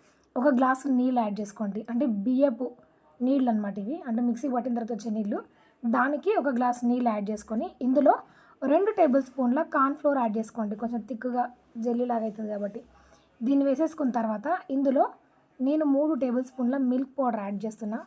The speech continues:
ఇది ఈ స్వీట్‌కి ఎక్స్ట్రా టేస్ట్‌నెస్ అది చాలా అంటే చాలా బాగుంటుంది. ఇప్పుడు ఇక్కడ ఉండలు ఏం లేకుండా కలిపి పక్కన పెట్టుకొని మిక్సీ జార్లో ఒక చిప్ప కొబ్బరి చిప్ప వేసేసుకొని నాలుగు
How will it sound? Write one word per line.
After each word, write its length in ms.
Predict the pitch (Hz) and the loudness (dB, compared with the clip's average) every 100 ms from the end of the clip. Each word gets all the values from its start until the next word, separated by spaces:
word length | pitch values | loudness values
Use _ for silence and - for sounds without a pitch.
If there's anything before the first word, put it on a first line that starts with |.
| _ 262 | _ -6
ఇది 160 | 269 392 427 _ _ - | -2 -2 -6 _ _ -2
ఈ 100 | 277 277 | -2 0
స్వీట్‌కి 420 | 262 240 - 269 - - 226 | -2 -2 -2 -6 -6 -8 -8
ఎక్స్ట్రా 300 | - - 269 226 | -8 -2 -2 0
టేస్ట్‌నెస్ 460 | 233 226 247 240 233 | 0 0 0 -2 0
అది 120 | 220 330 330 - | -2 -2 -6 -12
చాలా 260 | - 226 247 | -2 2 2
అంటే 160 | 226 285 - | 2 -2 -4
చాలా 180 | 220 196 | -4 -4
బాగుంటుంది. 320 | 190 185 202 - _ _ - _ _ 302 | -8 -8 -12 -14 _ _ -20 _ _ 0
ఇప్పుడు 240 | 254 370 | 4 4
ఇక్కడ 140 | 339 285 262 | 6 6 6
ఉండలు 300 | 269 339 330 254 | 8 8 8 4
ఏం 100 | 254 233 | 2 0
లేకుండా 320 | 233 226 226 220 | 0 -2 -2 -2
కలిపి 240 | 247 262 311 262 | -4 -2 -4 -4
పక్కన 240 | 240 254 226 | -2 0 0
పెట్టుకొని 380 | 202 226 254 508 - _ _ _ - | -2 -4 -4 -6 -14 _ _ _ -2
మిక్సీ 340 | 277 240 392 330 | -2 0 0 2
జార్లో 280 | 302 240 277 440 - _ _ 233 | 2 2 2 0 -6 _ _ -4
ఒక 80 | 254 | -4
చిప్ప 220 | 269 214 - - | -4 -6 -8 -8
కొబ్బరి 260 | 240 208 240 | -4 -4 -4
చిప్ప 140 | 240 220 | -4 -6
వేసేసుకొని 460 | 214 220 - 220 339 277 | -6 -8 -6 -6 -4 -4
నాలుగు 320 | 220 220 226 | -2 -2 -2